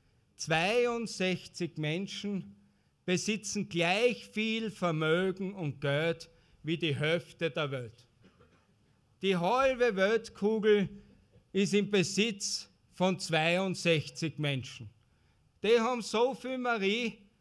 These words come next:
dass man dreihundertfünfzig Mal den Landeshaushalt der Steiermark nur dort im Vermögen hat.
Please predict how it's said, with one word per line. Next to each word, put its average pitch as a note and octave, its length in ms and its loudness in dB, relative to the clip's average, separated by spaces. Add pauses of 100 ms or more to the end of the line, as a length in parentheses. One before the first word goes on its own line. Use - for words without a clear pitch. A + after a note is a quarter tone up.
(240)
dass G3 220 0
man G#3+ 180 -2
dreihundertfünfzig A3 1600 0
Mal F#3 480 0 (340)
den F#3+ 140 0
Landeshaushalt F#3 1120 -2
der E3+ 120 -2
Steiermark F3 840 -4 (300)
nur F3+ 180 0
dort F3+ 380 -2
im D#3+ 120 -2
Vermögen B2+ 600 -6
hat. A2+ 140 -12